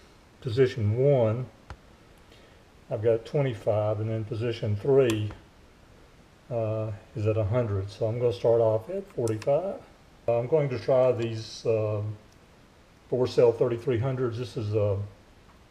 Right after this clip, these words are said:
Glacier. I've also got a, a Lumineer. I'm just gonna see how much, uh, time, uh, I can get on a,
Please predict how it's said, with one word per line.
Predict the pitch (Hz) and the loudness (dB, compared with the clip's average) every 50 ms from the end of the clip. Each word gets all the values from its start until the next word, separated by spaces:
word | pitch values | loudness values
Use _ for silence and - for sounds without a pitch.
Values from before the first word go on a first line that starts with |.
| - - - - - - - - - _ - - - - - | -20 -20 -20 -20 -20 -20 -20 -20 -20 _ -20 -20 -20 -12 -2
Glacier. | - 120 117 127 135 110 - - 131 123 110 123 - - - - - - - - - - - - - - - - - - - - - | 2 4 4 4 4 0 -4 -2 -2 -2 -2 -4 -8 -14 -20 -20 -20 -20 -20 -20 -20 -20 -20 -20 -20 -20 -20 -20 -20 -20 -20 -12 -8
I've | - 107 | -2 2
also | 113 117 117 - - - 117 | 4 4 4 2 4 4 4
got | 113 110 117 117 113 107 110 107 - - | 4 4 4 4 4 4 2 0 -2 -2
a, | 117 110 107 107 107 104 | 0 0 0 0 -2 -2
a | |
Lumineer. | 107 117 123 123 123 120 131 135 139 135 131 135 135 - - - - - - - - - - - - - 123 | -2 -2 -2 -2 -2 -2 0 0 0 0 0 -2 -6 -12 -18 -20 -20 -20 -20 -20 -20 -20 -20 -20 -14 -8 -6
I'm | 110 110 | -6 -6
just | 110 107 - | -6 -8 -6
gonna | - 117 107 | -6 -6 -6
see | 104 - 123 | -4 -2 2
how | 113 113 113 | 2 4 4
much, | 113 113 113 107 107 - - - | 2 0 -2 -2 -4 -8 -4 -2
uh, | 120 107 98 | 0 0 0
time, | 104 - - 120 113 113 113 113 113 110 110 110 104 104 - - - - - - - - - - - - - 117 | -2 -4 -4 -4 -2 -2 -2 -2 -2 -4 -4 -6 -8 -10 -12 -18 -20 -20 -20 -20 -20 -20 -20 -20 -20 -18 -12 -8
uh, | 110 | -6
I | 104 104 | -6 -6
can | 101 - 123 | -6 -6 -4
get | 101 113 110 | -2 0 0
on | 113 107 107 107 104 | 0 0 -2 -2 -2
a, | 104 104 | -4 -4